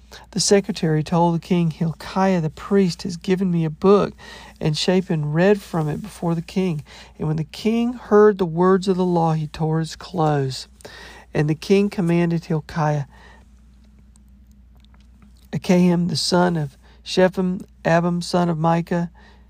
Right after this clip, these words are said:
I'm butchering these names. <laughs> Sorry, people. Sorry, everyone. Shaphan the secretary and Asaiah the king's servant, saying, "Go and inquire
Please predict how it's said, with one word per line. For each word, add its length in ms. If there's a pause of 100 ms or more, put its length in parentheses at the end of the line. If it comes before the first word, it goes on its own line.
(580)
I'm 160
butchering 440
these 200
names. 400
<laughs> 80
Sorry, 260
people. 460 (320)
Sorry, 320
everyone. 380 (300)
Shaphan 500
the 140
secretary 880
and 460 (1000)
Asaiah 560
the 100
king's 380
servant, 500
saying, 400
"Go 320
and 120
inquire 580